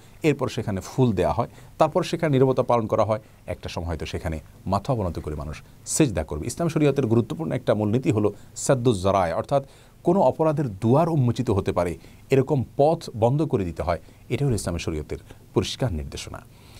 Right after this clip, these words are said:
রাসূল করিম সাল্লাল্লাহু আলাইহি সাল্লামের অনেকগুলো হাদিস আমরা এই ক্ষেত্রে পরিষ্কারভাবে পাই। তোমাদের থেকে একটি হাদিস সহিহ মুসলিমে বর্ণিত হয়েছে যে রাসূল করিম সাল্লাল্লাহু আলাইহি সাল্লাম তার প্রিয় সাহাবী আলী রাদিয়াল্লাহু তাআলাকে নির্দেশ করেছেন, তিনি যেন যত প্রকারের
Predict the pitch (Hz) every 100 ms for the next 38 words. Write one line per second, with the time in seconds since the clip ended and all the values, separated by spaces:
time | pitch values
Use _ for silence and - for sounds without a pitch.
0 | - - 135 180 156 202 202 185 165 160
1 | 156 165 156 156 151 160 165 135 131 185
2 | - - 110 107 98 - 107 - 90 -
3 | - - 131 - 135 98 90 87 107 147
4 | 139 151 151 151 147 131 117 135 143 -
5 | 170 214 175 190 156 156 175 147 143 147
6 | 113 110 110 147 - 135 143 170 165 151
7 | 147 143 151 147 139 135 123 - 180 175
8 | 131 113 113 127 135 - - 110 156 151
9 | 113 107 104 104 98 98 92 113 - 127
10 | 117 131 120 160 180 117 113 117 - -
11 | - 107 127 - 139 135 131